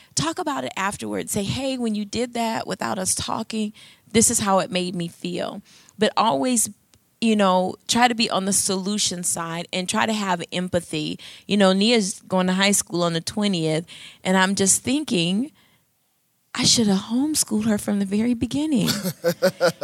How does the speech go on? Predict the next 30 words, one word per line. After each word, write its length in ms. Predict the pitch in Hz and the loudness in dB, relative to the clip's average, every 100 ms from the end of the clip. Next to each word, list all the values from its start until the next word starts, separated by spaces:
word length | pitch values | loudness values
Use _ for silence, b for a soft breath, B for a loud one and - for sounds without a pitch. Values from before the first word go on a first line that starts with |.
| 151 - | 0 4
It 420 | 359 - - 339 | 6 6 4 6
is 160 | 480 | 8
so 200 | - 320 | 8 6
too 260 | 466 - 285 | 6 4 4
late. 520 | 240 226 247 277 - - | 4 4 6 4 2 4
I 160 | - | 4
homeschool 420 | 277 254 277 269 | 6 4 2 0
Levi. 280 | 269 269 214 - B B | 0 0 0 -2 B B
But 380 | 208 277 277 220 | 4 6 6 6
that 340 | 269 294 277 - _ | 6 6 4 -2 _
motherly 720 | 220 233 254 302 311 294 285 233 | -2 4 6 8 6 4 4 2
panic, 760 | - 240 294 381 247 220 - | 0 2 4 6 4 2 2
it's 200 | 226 254 | 4 6
like, 320 | 262 233 233 B B B | 8 6 2 B B B
middle 240 | 359 403 | 2 4
school, 240 | 381 381 370 | 4 6 6
it 160 | 294 | 6
was 160 | 339 311 | 6 6
okay, 420 | 277 269 320 294 | 4 4 4 4
but 220 | 226 220 - | 4 0 2
there's 280 | 330 403 415 | 4 6 6
gonna 180 | 320 294 | 4 4
be 120 | 262 | 2
four 760 | - - 349 381 381 381 370 339 _ _ _ _ _ 214 | 2 6 10 12 12 10 6 0 _ _ _ _ _ 2
different 360 | 349 370 330 | 4 6 4
schools 460 | - 339 349 339 262 | 4 6 6 6 6
in 220 | 269 277 | 4 6
one 200 | 302 320 | 6 6
high 300 | 294 320 359 | 4 6 8
school. 580 | 349 - 330 254 190 190 | 6 6 6 8 8 4